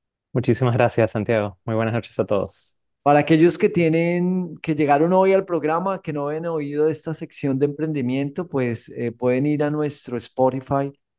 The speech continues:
Speaker 2: a nuestra página web y buscar las intervenciones de Pablo, donde hablamos quién es Pablo Ignacio García, donde hablamos ya de un tema de emprendimiento.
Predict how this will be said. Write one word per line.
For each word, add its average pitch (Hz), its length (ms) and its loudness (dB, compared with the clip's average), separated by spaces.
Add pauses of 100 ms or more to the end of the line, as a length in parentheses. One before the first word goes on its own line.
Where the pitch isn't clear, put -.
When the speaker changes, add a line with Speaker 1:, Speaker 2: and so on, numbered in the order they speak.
(120)
Speaker 2:
a 107 100 -8
nuestra 107 360 -6
página 127 440 -4
web 143 400 0 (380)
y 131 200 -4
buscar 135 840 0 (460)
las 120 200 -6
intervenciones 110 800 -4
de 127 100 -2
Pablo, 107 460 -2
donde 107 180 -2
hablamos 98 400 -6
quién 123 180 -2
es 117 120 -6
Pablo 127 240 0
Ignacio 101 340 -6
García, 143 640 -2 (300)
donde 120 260 0
hablamos 110 580 0
ya 123 400 2 (160)
de 131 60 -2
un 120 220 -2
tema 127 320 2
de 127 60 0
emprendimiento. 127 1000 -2